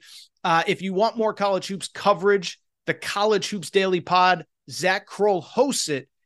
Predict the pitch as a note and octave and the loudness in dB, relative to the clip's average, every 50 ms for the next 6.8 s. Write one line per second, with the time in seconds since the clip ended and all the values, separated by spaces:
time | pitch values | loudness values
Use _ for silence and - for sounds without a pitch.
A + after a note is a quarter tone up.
0 | _ _ - G#3 F3+ - - A3 G#3+ G3+ F#3 F#3 F3 F3+ F3+ F#3 F#3 F3 - - | _ _ -6 -6 -6 2 6 6 6 6 4 2 0 0 2 0 -2 -4 -4 -2
1 | F#3 F#3 F3+ F3 E3 C3+ C#3 D3 E3 F#3 G3+ F#3+ F#3+ F3+ D#3+ - - - - D4 | 0 0 2 0 0 -2 -4 -6 -6 -4 -4 0 0 0 0 -2 0 2 4 4
2 | C#4+ B3+ G#3 E3 C#3+ C3 B2+ B2+ C3 _ _ _ _ _ _ _ C3+ F3+ F#3+ F#3 | 4 4 2 2 0 -2 -4 -6 -8 _ _ _ _ _ _ _ 2 4 4 4
3 | F3 - - _ _ - E3+ F#3+ A3+ A#3+ A#3 A#3 A3+ D#3+ C3+ - G3 G3 G3 F#3+ | 2 0 -6 _ _ 2 4 4 6 6 4 4 2 0 0 0 2 2 2 0
4 | E3 F#3+ G3 F#3 - - F#3 F#3 G3+ F3 G#3 G3 G#3 F#3 F3+ F3 F3 E3+ - - | 0 0 -2 -4 -4 0 2 2 2 2 0 0 0 2 2 2 2 0 0 -2
5 | F#3 E3+ F3 E3+ D#3+ D#3+ D#3 D3+ - - - D#3+ C#3+ - - E3 D#3+ D3+ C#3+ C#3+ | -4 -2 -2 -2 -2 -2 -2 -2 -4 -8 -8 -8 -10 -4 0 0 0 2 0 -2
6 | B2 B2+ C3+ F3 G#3+ A3 - A3+ G#3+ F#3+ - - G#3 F#3+ F#3+ F#3+ | 0 2 4 4 4 4 0 -4 -4 -4 -6 -6 -6 -8 -8 -10